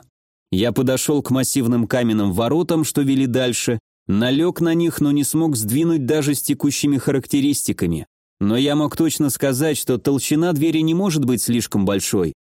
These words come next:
не такой, как каменная стена точно.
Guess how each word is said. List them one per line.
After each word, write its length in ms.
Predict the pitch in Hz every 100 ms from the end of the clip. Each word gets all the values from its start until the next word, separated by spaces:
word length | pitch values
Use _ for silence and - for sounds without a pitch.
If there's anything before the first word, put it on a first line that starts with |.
| _
не 180 | 87 98
такой, 340 | 120 120 147
как 260 | 127 139 -
каменная 460 | 151 147 147 139 127
стена 360 | - 131 123
точно. 520 | 123 127 - - 73